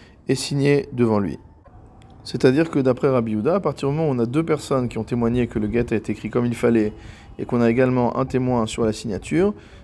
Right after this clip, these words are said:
cela suffit, mais la halacha ne va pas comme Rabbi Yehuda. Dernier cas de la Mishnah,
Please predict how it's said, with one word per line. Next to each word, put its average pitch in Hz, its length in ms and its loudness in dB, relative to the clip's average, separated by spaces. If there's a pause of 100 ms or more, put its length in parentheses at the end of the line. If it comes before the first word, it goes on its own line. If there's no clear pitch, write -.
(120)
cela 139 540 2
suffit, - 640 -6
mais 170 280 0
la 123 160 6
halacha 156 440 0 (420)
ne 131 120 -2
va 123 120 2
pas 160 220 2
comme 143 440 0
Rabbi 120 520 0 (100)
Yehuda. 107 420 0 (600)
Dernier 160 380 2
cas 147 400 2 (520)
de 127 140 -2
la 120 180 2
Mishnah, 113 520 0